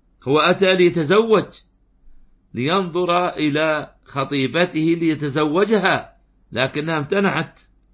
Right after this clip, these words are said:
أراد ينظر فقط إلى مخطوبته بنية الزواج.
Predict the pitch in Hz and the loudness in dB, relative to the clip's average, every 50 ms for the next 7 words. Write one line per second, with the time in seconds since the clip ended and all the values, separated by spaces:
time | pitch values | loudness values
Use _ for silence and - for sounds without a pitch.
0 | _ _ _ _ _ _ _ _ _ _ _ _ - 143 160 170 165 143 190 220 | _ _ _ _ _ _ _ _ _ _ _ _ -4 -2 -2 -2 -2 0 0 2
1 | 247 233 214 185 185 156 131 - - _ _ _ _ _ _ _ 160 165 - 185 | 2 2 2 2 2 2 0 -4 -12 _ _ _ _ _ _ _ -10 -4 -2 -2
2 | 175 170 160 143 147 143 135 131 - - 143 139 131 123 147 147 139 156 147 139 | -2 -2 -2 -4 -4 -4 -4 -6 -6 -4 -4 -4 -2 -2 -4 -4 -4 -4 -4 -2
3 | 127 127 135 151 165 175 175 165 131 143 143 131 123 147 147 151 170 170 151 127 | -2 -2 -4 -4 -2 0 -2 -2 -2 -4 -8 -6 -4 -2 0 2 2 2 2 0
4 | - | -4